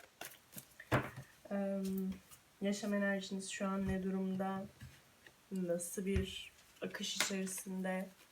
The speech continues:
Hangi enerjilerle hayatınızda kendini gösteriyor? Bunlara bakacağız.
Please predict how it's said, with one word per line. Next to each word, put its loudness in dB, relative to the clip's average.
Hangi 8
enerjilerle 6
hayatınızda 0
kendini 2
gösteriyor? -2
Bunlara 6
bakacağız. -4